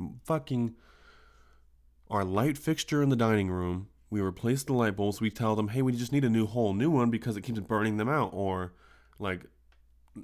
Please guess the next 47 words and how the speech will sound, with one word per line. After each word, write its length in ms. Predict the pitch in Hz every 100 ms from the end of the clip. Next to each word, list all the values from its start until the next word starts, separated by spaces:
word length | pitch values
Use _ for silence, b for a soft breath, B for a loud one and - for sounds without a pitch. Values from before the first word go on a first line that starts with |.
| -
I 80 | 107
don't 140 | 123
know 120 | 123 120
what, 240 | 123 139
like, 120 | 104
they'll 100 | 101
flicker 560 | - - 147 143 139 139
and 100 | 110
they 60 | 98
just 140 | 95
burn 220 | 107 117
out. 240 | 113 113 - _ _ -
Doesn't 280 | 131 123 104
work. 360 | 101 82 - - _ b b b b b b b - -
Oh, 80 |
yeah, 80 | 104
well, 140 | 92 95
we'll 180 | 120
play 180 | 139 143
the 100 | 110 104
winner 300 | 107 104 101
of 340 | 92 95 90 -
Iowa 360 | 95 104 98 95
State 420 | - 127 123 - - - -
in 180 | 101 95
Miami. 520 | 90 95 120 107 92 92
I 100 | 92
watched 360 | 95 104 107 -
the 220 | 107 101
Iowa 320 | 95 98 98 98
State-Wisconsin 760 | - 98 101 - 107 113 117
game. 320 | 120 120 117
That 160 | 120 131
was 140 | 107 -
fucking 540 | - 110 95 92 85 - - - 104
amazing. 840 | 98 117 123 120 107 110 107 107 B B B B B B -
But 180 | 104 101
number 220 | 117 156
two, 220 | 127 139
number 200 | 135 131
three 220 | 127 139
are 120 | 120 107
out. 200 | 123 107
So 160 | 107
if 140 | 107 151
we 80 |
play 240 | 196 185